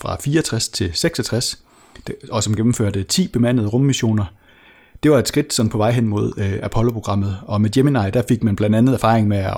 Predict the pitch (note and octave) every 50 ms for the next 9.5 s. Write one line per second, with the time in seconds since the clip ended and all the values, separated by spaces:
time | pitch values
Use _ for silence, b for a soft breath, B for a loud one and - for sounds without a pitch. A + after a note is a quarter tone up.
0 | - - C#3 C3+ - B2+ G2+ - - G2+ G2+ G2+ - C3 C3 B2+ A2+ G2 F#2+ G2+
1 | G#2+ A#2 B2 A#2 - - B2+ B2+ - - b b b b b b b b b b
2 | b - - G2+ F#2+ - G#2+ G#2+ G#2 F#2+ F#2 - - C3+ C3+ C#3+ - - - _
3 | _ _ _ _ _ _ _ _ _ _ _ _ - - - G#2 G#2+ A2 G#2 G#2+
4 | B2 A#2+ A#2 G2+ - - G2 F#2+ G2 G2+ G2 F#2+ F#2+ F#2+ F#2+ G2 G2+ - A#2 G#2+
5 | A#2 B2+ - - A2+ G#2+ - - A2 G#2 G2 - - E3 D3+ B2+ B2 D3 C#3 -
6 | - - b b b b b b b b b b b A2 A2 G#2 - B2 A#2+ -
7 | - A2 G#2 G#2 G2+ G2+ F#2+ - - B2+ A#2+ - A#2 G2 A#2 C3+ D3 D#3 - -
8 | - - A#2+ G#2 G2+ G2 G2 F#2+ F#2+ F#2+ F2+ - - E3 D#3+ - F#2+ F#2 F#2+ F#2+
9 | G2 - - - - G2+ G2 F#2+ F2+ F2